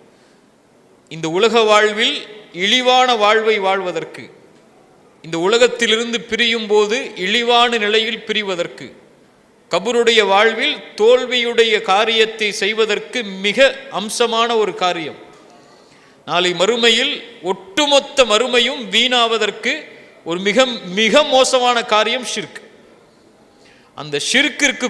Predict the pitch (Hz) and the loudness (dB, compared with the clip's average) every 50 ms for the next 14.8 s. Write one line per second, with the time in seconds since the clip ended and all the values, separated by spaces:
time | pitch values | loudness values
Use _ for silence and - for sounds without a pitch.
0 | - - 226 226 233 226 240 294 285 214 196 - - - - - - - 294 285 | -2 2 4 6 6 6 6 4 0 0 -2 -6 -8 -10 -18 -14 -8 -4 -4 -2
1 | 277 269 262 254 240 220 208 214 220 240 254 247 240 240 240 262 294 302 233 - | 0 2 0 0 0 2 2 2 2 2 2 2 0 0 0 -2 -4 -8 -12 -16
2 | - - - 190 202 262 285 302 285 285 277 294 - 269 262 262 262 247 226 226 | -8 -2 2 4 4 6 4 4 2 0 -2 0 2 2 2 2 2 0 0 2
3 | 226 214 202 220 208 214 226 226 214 196 202 - - 214 196 190 180 165 156 170 | 0 0 0 0 0 2 2 2 2 0 -2 -2 -4 -6 -6 -6 -6 -6 -2 0
4 | 175 170 147 - - - - - - - - - - - - _ _ _ _ _ | 0 0 0 -4 -8 -16 -18 -20 -20 -20 -20 -20 -20 -20 -20 _ _ _ _ _
5 | _ _ _ _ _ _ _ _ _ _ _ _ _ _ _ _ _ _ _ - | _ _ _ _ _ _ _ _ _ _ _ _ _ _ _ _ _ _ _ -16
6 | 139 139 143 151 175 202 226 208 214 214 190 190 185 196 190 180 185 180 170 180 | -12 -8 -6 -4 -2 0 0 0 0 2 2 2 2 2 0 0 -2 -4 -4 -4
7 | 185 202 208 202 180 170 160 156 160 185 208 196 - 165 170 170 160 156 160 185 | -4 -4 -4 -4 -4 -4 -4 -6 -6 -6 -6 -6 -6 -6 -6 -6 -6 -6 -6 -4
8 | 202 214 202 - - - 180 180 190 190 185 175 165 156 165 165 160 160 185 254 | -4 -4 -6 -6 -6 -6 -4 -4 -4 -4 -6 -8 -8 -8 -8 -6 -6 -4 -4 -6
9 | 269 - - - - - - - _ _ _ - 143 147 131 - - 170 165 - | -6 -8 -18 -20 -20 -20 -20 -20 _ _ _ -14 -12 -12 -12 -10 -10 -10 -10 -10
10 | - - 233 226 220 214 214 208 196 190 180 175 170 165 156 156 - 165 180 196 | -6 -2 2 2 4 2 2 0 -2 -2 -2 -4 -2 -4 -4 -6 -6 -6 -6 -6
11 | 196 - - 208 208 190 165 160 160 160 160 160 180 170 151 151 156 147 127 113 | -6 -6 -6 -6 -6 -4 -6 -8 -8 -8 -8 -6 -6 -6 -6 -6 -8 -8 -8 -10
12 | 110 104 95 - - - _ _ _ _ - 123 135 135 123 120 - - - _ | -12 -14 -14 -16 -20 -20 _ _ _ _ -16 -14 -12 -12 -12 -14 -18 -20 -20 _
13 | _ _ - _ _ _ _ _ _ _ _ _ _ _ _ _ _ _ _ _ | _ _ -20 _ _ _ _ _ _ _ _ _ _ _ _ _ _ _ _ _
14 | _ _ _ _ _ - 120 113 - 147 156 156 - 185 165 | _ _ _ _ _ -20 -14 -10 -10 -10 -8 -6 -6 -4 -4